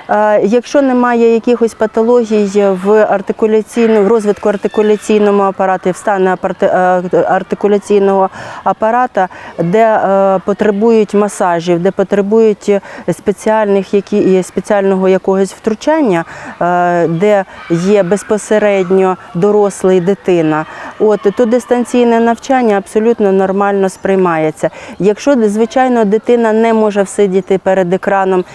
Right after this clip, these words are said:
якийсь певний час, то дистанційного навчання не може бути просто. Якщо дитина витримує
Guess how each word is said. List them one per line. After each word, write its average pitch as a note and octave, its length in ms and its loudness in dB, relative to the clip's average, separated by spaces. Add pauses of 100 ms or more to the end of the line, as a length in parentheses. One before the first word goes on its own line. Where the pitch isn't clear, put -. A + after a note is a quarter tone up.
(140)
якийсь F#3+ 340 0
певний F#3+ 380 2
час, A3+ 340 -2 (320)
то F#3 160 2
дистанційного F#3+ 840 0
навчання F3+ 520 0
не E3+ 120 2
може D#3 300 0
бути D3 400 -8
просто. D#3 400 -6 (240)
Якщо A3+ 240 0
дитина A#3+ 440 0
витримує A3 720 0